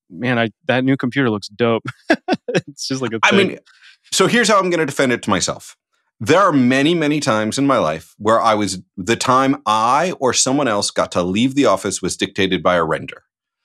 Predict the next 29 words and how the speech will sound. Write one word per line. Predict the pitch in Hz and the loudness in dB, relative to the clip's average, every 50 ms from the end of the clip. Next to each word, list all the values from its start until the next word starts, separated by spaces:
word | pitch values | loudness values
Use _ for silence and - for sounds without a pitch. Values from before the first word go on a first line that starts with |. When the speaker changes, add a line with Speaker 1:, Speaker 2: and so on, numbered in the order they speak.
| _ _ _ _ _ _ - | _ _ _ _ _ _ -4
Speaker 2:
You | 101 | -4
were | 101 98 | -4 -4
clicking | - - 131 127 - 160 139 | -2 -2 -2 0 2 2 2
render, | 131 127 131 127 131 131 127 127 120 110 | 2 2 2 0 0 -2 -4 -6 -10 -6
you | 98 107 | -2 0
were | 107 104 98 | 2 2 2
waiting | 92 104 120 - 139 135 | 2 2 2 2 0 0
on | 135 135 | 0 0
something | - 151 139 139 143 143 | 0 0 0 0 0 0
to | 139 | 0
render, | 135 131 127 127 123 123 120 120 123 - - _ _ _ _ _ | 0 0 0 0 0 0 0 0 -2 -6 -12 _ _ _ _ _
and | - 113 113 123 | -2 0 0 0
if | - - | 0 2
that | - 123 131 123 | 2 2 2 2
render | 120 127 135 139 127 | 2 2 2 2 0
was | 113 104 | 0 -2
faster, | - - 196 220 202 - - - - 78 71 76 113 147 - _ - | -2 0 0 0 0 0 -2 -4 -4 -4 -4 -4 -6 -10 -10 _ 0
you | 120 | 2
were | 131 131 123 | 4 4 4
making | 127 123 104 113 110 107 | 2 2 0 0 0 0
it | 110 - | 0 -2
to | - | -2
dinner | 95 101 98 95 90 | -2 0 2 2 0
with | 85 80 | -2 -2
friends | - - 185 160 147 147 135 123 117 104 - | 0 0 2 2 2 2 2 2 0 0 -2
or | 87 87 85 | -4 -4 -4
that | 78 78 - | -2 -2 -2
Speaker 1:
Mm-hmm. | 117 117 | 0 0
Speaker 2:
date | 151 143 139 127 | 2 2 2 2